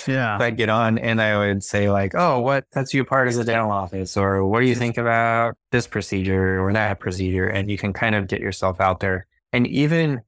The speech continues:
Speaker 2: if you're answering clinical questions, you're still, it's you asking those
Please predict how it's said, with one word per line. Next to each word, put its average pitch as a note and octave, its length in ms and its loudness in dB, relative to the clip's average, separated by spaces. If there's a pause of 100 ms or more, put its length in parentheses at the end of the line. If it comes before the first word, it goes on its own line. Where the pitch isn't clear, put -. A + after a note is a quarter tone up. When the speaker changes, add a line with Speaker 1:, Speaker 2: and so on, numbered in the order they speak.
(160)
Speaker 2:
if A2+ 140 -2
you're A2+ 160 -2
answering A#2 500 0
clinical G#2+ 460 -2
questions, - 920 -4 (360)
you're G#2 120 2
still, A2+ 720 0
it's G#2 280 -2
you G2+ 800 2 (480)
asking G2 460 0
those F#2 260 -2